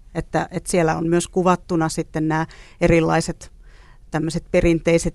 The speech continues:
työtavat ja, ja nämä näkymät, mitkä on, niin kuin, näiden tekijöiden lapsuudesta tuttuja ja mitä he kokee nyt, että on sitten tällaisen teollisen murroksen, niin kuin, ja maaseudun muutoksen kautta hävi-, häviämässä. Että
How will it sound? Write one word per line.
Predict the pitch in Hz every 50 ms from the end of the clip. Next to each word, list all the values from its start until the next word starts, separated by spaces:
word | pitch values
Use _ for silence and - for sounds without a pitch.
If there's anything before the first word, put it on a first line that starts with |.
| - -
työtavat | 180 175 170 165 - - 165 165 180 165 165 160 151 - - 165
ja, | 165 160 160 160 - -
ja | - 165 160
nämä | 160 160 160 160
näkymät, | 165 175 170 - 180 165 165 165 151 - -
mitkä | 160 165 - - 170 160
on, | 160 165 175 175
niin | 190 170 165 165
kuin, | 170 170
näiden | 170 170 170 - 170 170
tekijöiden | 196 175 - 185 170 165 165 170 180
lapsuudesta | 196 190 - - - - 160 160 165 151 - - 151
tuttuja | - 180 175 - - - 175 170 170 165
ja | 156 156
mitä | 165 170 175 165
he | 170 170
kokee | 165 - 180 175 - 180 165 165
nyt, | 165 165 170 -
että | 170 - - - 175 170
on | 165 165 165 -
sitten | 175 160 - - 175 165 - - - - - - - -
tällaisen | - 160 151 160 170 - 160 165 170 - - - - -
teollisen | - 170 165 165 165 175 170 170
murroksen, | 175 170 170 170 165 165 - - 170 165 165
niin | 165 160 151
kuin, | - 170 165 165
ja | 165 170
maaseudun | 175 165 165 - 170 147 170 165 165 - - - - - - - - - - - - - -
muutoksen | - 240 196 - 202 190 - - 170
kautta | - 180 165 165 - 165
hävi-, | 151 170 165 156 165 156 170 170 - -
häviämässä. | 175 196 165 170 156 151 147 156 156 - - - 175 180 - - - - - - - - - - - - - - -
Että | - 170 - - - - - 165 165